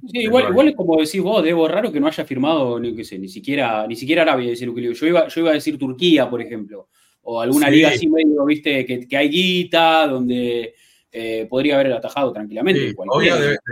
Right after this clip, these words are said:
Speaker 2: como dicen ahí, debe estar exigiendo un sueldo interesante, pero bueno, no deja de ser uno de los mejores arqueros que hay. O sea, a mí,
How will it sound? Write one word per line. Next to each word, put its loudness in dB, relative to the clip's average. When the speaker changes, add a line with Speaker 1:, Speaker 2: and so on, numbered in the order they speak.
Speaker 2:
como -6
dicen -6
ahí, -2
debe 2
estar -2
exigiendo -4
un -6
sueldo -2
interesante, -2
pero -6
bueno, 0
no 0
deja 0
de 2
ser -2
uno -2
de -2
los -4
mejores -4
arqueros -4
que -4
hay. 2
O -14
sea, -12
a -8
mí, -6